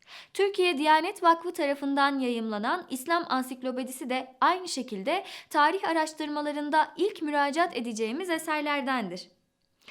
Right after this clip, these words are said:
Osmanlı tarihini genel olarak ele alan ilk eser, Joseph von Hammer'ın Devleti Osmaniye Tarihi adlı eseridir. Eserin ilk tercümesi Osmanlıcadır.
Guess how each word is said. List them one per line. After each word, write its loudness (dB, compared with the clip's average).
Osmanlı 2
tarihini 0
genel 0
olarak 0
ele -2
alan -2
ilk -2
eser, -2
Joseph -2
von 4
Hammer'ın -2
Devleti 0
Osmaniye 0
Tarihi -2
adlı -2
eseridir. -8
Eserin 0
ilk 0
tercümesi 0
Osmanlıcadır. 0